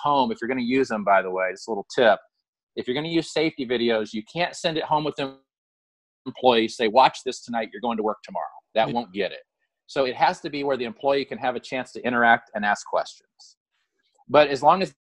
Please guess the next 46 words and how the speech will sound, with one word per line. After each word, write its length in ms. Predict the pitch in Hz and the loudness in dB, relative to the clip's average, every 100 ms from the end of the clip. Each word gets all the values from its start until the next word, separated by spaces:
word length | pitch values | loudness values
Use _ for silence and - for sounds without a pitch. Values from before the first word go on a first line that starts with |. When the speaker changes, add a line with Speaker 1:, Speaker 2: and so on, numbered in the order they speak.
| - | -6
Speaker 1:
they 120 | 143 | -4
can, 500 | - - 208 180 120 | -4 -4 -2 -2 -4
so 160 | 117 127 | -6 -10
if 60 | - | -10
they 80 | 127 | -8
may 120 | 143 | -4
be 100 | 139 | -4
in 60 | 123 | -4
the 80 | |
office 400 | 110 127 - 135 | 0 0 -2 -6
or 40 | 127 | -4
whatever, 260 | 127 127 | 0 0
you 100 | 120 98 | -2 -6
bring 200 | 123 127 | -6 -8
them 140 | 110 | -6
in, 260 | 131 139 127 | -4 -4 -6
you 60 | |
say, 240 | 113 110 107 | -8 -6 -4
"Hey, 160 | 123 | -4
here's 180 | 120 113 | -4 -6
our 140 | 110 | -2
ladder 240 | 104 117 117 | 2 0 0
safety 340 | - 117 113 | -10 -12 -12
video. 300 | 104 110 110 | -14 -8 -6
We 60 | 104 | -6
want 180 | 101 110 92 | -8 -14 -14
you 60 | |
to 20 | |
watch 380 | 90 107 117 - | -2 2 4 2
it. 140 | 117 - _ _ _ - | -2 -4 _ _ _ -8
And 420 | 95 101 101 98 | -4 -4 -4 -4
then 180 | 104 104 | -4 -4
we're 120 | 104 | -4
gonna 140 | 107 123 | -4 -4
have 100 | 104 | -6
you 80 | - | -4
take 200 | 110 92 | -6 -4
a 40 | |
brief 280 | 107 104 - | -6 -6 0
test 340 | 135 127 - | 4 4 4
on 200 | 113 110 | -2 0
that 240 | 110 110 92 | 2 0 0
when 100 | 104 | -6
you 80 | 98 | -6
get 180 | 95 | -6
done." 360 | - 123 123 120 | 0 0 0 -4